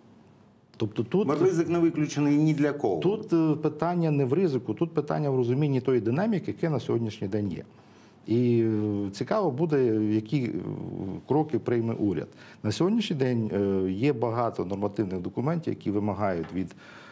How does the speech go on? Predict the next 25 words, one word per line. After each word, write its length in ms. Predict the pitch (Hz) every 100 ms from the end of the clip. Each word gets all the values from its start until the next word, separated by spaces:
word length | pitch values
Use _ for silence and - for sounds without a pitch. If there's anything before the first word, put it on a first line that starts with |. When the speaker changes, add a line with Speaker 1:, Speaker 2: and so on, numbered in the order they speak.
| - -
Speaker 1:
органів 360 | 110 101 101 101
місцевого 460 | 104 - 104 95
самоврядування, 800 | 87 92 92 87 101 151 156 98 - -
ну, 340 | 90 98 85 76 - - - - - _ - 82
з 40 |
одного 280 | 90 113 127
боку, 320 | 101 98 -
від 200 | 90 90
обласних 380 | 92 92 - 127
державних 500 | 98 87 98 95 92
адміністрацій, 680 | 85 82 87 - 127 131 131 - - - -
збільшувати 760 | 85 82 147 151 113 92 90
кількість 480 | - 110 90 85 -
ліжок 300 | 101 87 82 - -
по 140 | 139
ковіду. 460 | - 85 80 76 - - -
Раз. 360 | - 107 95 - - - - - -
Вісімдесят 480 | 101 113 127 185 185
відсотків 480 | - 123 104 - 90
цих 160 | -
ліжок 320 | 104 95 90 113
мають 340 | 120 101 -
мати 240 | 92 90
кисень. 380 | 85 101 85 - - -
Два. 400 | 78 98 113